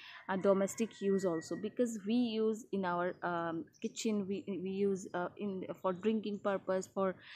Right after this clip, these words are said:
cleaning, washing, et cetera. Then the major cause of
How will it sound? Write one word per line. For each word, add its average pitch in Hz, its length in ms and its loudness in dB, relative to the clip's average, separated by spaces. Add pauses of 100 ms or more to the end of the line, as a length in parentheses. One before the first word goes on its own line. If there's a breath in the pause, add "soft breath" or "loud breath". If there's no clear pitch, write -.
(200 loud breath)
cleaning, 247 480 10
washing, 214 520 -2
et - 140 -12
cetera. - 340 -14 (680 loud breath)
Then 262 320 4
the 311 80 8
major 254 400 8 (100)
cause 226 340 4 (120)
of 202 100 4